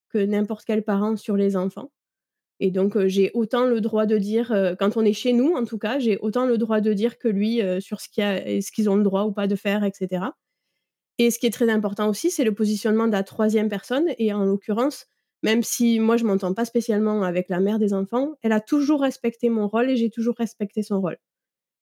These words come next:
Et donc, il y a jamais eu, heu, même dans les, quand ça peut être conflictuel, heu, sur certains sujets, heu, moi, je suis pas en direct avec elle. C'est toujours mon mari qui est en direct avec elle. Mais par contre, elle m'a jamais dénigrée.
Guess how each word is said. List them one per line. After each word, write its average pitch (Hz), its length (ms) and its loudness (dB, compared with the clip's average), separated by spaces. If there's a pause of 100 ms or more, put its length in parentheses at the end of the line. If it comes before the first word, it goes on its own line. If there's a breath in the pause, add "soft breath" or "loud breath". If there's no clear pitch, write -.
Et 202 100 4
donc, 226 260 0
il 220 40 4
y - 20 4
a 196 80 4
jamais 240 480 2
eu, 277 400 0 (340)
heu, 180 160 -2
même 254 300 4
dans 226 160 2
les, 208 500 2
quand 185 140 -2
ça 196 140 -4
peut 240 120 -2
être 240 280 0
conflictuel, 220 760 0
heu, 185 160 0
sur - 280 -8
certains 208 340 -2
sujets, 220 500 0 (400)
heu, 196 80 2
moi, 233 140 4
je 269 60 -2
suis 233 120 -2
pas 262 100 0
en 254 60 4
direct 220 340 -2
avec 185 240 -2
elle. 254 160 -4
C'est 202 140 -6
toujours 226 240 -2
mon 220 140 0
mari 202 260 0
qui - 80 -8
est 196 40 0
en 185 60 0
direct 185 320 -6
avec 180 300 -8
elle. 233 180 -2 (300)
Mais 233 120 6
par 233 180 -2
contre, 269 280 2
elle 247 80 2
m'a 220 140 4
jamais 240 320 2
dénigrée. 226 540 0